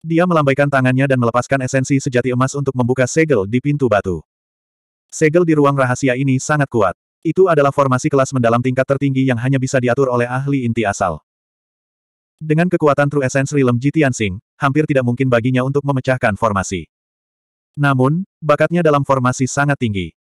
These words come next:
Dia tidak perlu menghancurkan formasi sepenuhnya. Dia hanya perlu menghancurkan formasi di pintu batu, dan itu sudah cukup baginya untuk melarikan diri. Sejak dua jam yang lalu,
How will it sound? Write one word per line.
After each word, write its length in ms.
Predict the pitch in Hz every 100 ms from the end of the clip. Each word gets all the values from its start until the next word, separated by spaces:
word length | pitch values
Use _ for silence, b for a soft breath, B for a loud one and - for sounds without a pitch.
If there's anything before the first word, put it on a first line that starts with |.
| -
Dia 240 | 160 170 175
tidak 160 | 151
perlu 240 | 143 139 156
menghancurkan 560 | 131 120 131 131 135
formasi 480 | - 139 139 139 123
sepenuhnya. 480 | - 117 101 95 80 _ _
Dia 240 | 165 160 165
hanya 180 | 156
perlu 220 | 156 143 151
menghancurkan 480 | 139 127 135 135
formasi 400 | 135 131 120 120
di 80 | 131
pintu 240 | 123 131 135
batu, 320 | 139 104 92 _
dan 160 | - 139
itu 160 | 127 147
sudah 180 | 139
cukup 220 | 123 131 127
baginya 400 | 120 127 127 131
untuk 160 | 139
melarikan 380 | 139 120 113 120
diri. 320 | 101 95 82 - _ _ _ _ _ _ _ _ _ _ _
Sejak 320 | - 156 151 165
dua 160 | 160
jam 220 | 147 143 143
yang 160 | 135
lalu, 320 | 127 107 139